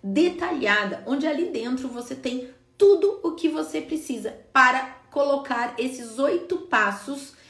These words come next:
é, em prática a partir de hoje. Eu tenho certeza que quem, assim que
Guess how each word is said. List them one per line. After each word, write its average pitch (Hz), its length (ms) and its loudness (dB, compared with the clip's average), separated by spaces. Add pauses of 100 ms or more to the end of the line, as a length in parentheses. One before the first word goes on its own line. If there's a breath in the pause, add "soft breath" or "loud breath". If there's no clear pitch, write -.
(240 loud breath)
é, 226 760 2
em 294 220 4
prática 240 600 0
a 262 80 -4
partir 277 640 -2
de 339 420 0
hoje. - 480 2 (480 loud breath)
Eu 254 120 4
tenho 330 160 2
certeza 277 540 2
que 277 120 -6
quem, 294 340 -4 (280)
assim 330 440 -2
que - 380 0